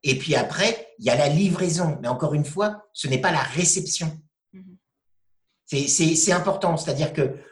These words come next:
Speaker 1: vous avez, euh, opération de construction, phase A.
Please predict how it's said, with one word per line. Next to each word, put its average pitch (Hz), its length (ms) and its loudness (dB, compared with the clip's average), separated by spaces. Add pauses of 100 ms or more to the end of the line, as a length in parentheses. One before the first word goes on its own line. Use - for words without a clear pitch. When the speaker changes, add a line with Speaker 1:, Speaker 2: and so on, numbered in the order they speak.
(100)
Speaker 1:
vous 143 200 -2
avez, 160 440 2
euh, 120 460 -6
opération 151 480 0
de 135 60 -8
construction, - 840 -2 (340)
phase 147 320 0
A. 151 360 -4